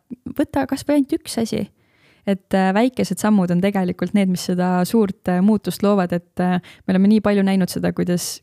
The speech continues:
kas see on esimene jaanuar või on see mõni teine esimene või uus algus, kus inimesed ütlevad, et nii, nüüd ma muudan kogu oma elu.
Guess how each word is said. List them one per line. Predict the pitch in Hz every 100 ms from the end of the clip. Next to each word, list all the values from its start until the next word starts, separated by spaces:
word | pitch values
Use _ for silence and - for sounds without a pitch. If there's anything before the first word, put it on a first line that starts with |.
| -
kas | -
see | -
on | 208
esimene | 214 233 202 180 180
jaanuar | 175 208 233 214 208 196
või | 190
on | 185
see | 185
mõni | 180 180
teine | 180 208 190 -
esimene | 202 - 202 185 185 175
või | 185
uus | 208 190
algus, | 202 220 190 -
kus | 185
inimesed | 190 185 190
ütlevad, | 190 175
et | 175
nii, | 208 185 - - -
nüüd | 202
ma | 202
muudan | 202 208 185
kogu | 208 196
oma | 190 185
elu. | 190